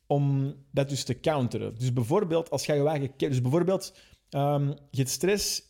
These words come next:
ik wil, eh, een candy bar pakken, om dat dus, eh, ja, om dat, om die, om die stress te relieven.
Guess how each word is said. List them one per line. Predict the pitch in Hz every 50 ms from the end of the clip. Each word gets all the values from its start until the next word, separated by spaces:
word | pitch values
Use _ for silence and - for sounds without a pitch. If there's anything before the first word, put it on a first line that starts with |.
| _ _ _ _ _
ik | - -
wil, | 170 165 160 156 147
eh, | 147 147 147 147 143 143 143 139 135 - -
een | 135 127 127
candy | - 175 185 202 202 196
bar | 165 180 196 196 196 190
pakken, | 196 202 190 180 214 226 233 247 233 - _ _ _ _ _ _ _ _ _ _ _ _ _ _ _ _ _ _
om | 151 147
dat | 143 143 139 139 135
dus, | 143 131 - - - - - _
eh, | _ 135 131 127 127 127 127 - -
ja, | 135 123
om | 110 - 120 123
dat, | 120 117 -
om | - 123 120
die, | 123 127
om | 123 120
die | 120 110
stress | - - 147 143 131 - - - 123 -
te | -
relieven. | 120 123 123 139 185 202 - 240 233 247